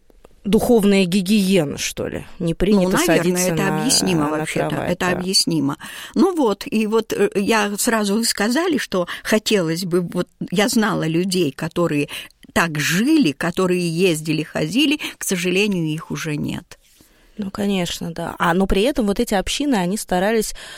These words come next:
Speaker 1: они старались существовать монастырским способом, да, то есть это были как бы такие вот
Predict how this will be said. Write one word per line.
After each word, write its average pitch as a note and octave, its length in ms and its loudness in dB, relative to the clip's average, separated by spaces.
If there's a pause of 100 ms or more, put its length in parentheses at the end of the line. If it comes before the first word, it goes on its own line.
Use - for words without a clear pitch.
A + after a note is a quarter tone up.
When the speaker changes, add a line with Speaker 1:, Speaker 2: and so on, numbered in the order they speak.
(140)
Speaker 1:
они F3+ 240 2
старались G3+ 480 2
существовать - 960 0
монастырским F#3+ 880 2
способом, - 760 -6
да, G3 220 0
то - 100 -4
есть - 140 -2
это F3+ 200 0
были F3+ 240 0
как E3 220 -2
бы D#3+ 80 0
такие E3 400 -2
вот D3+ 200 -2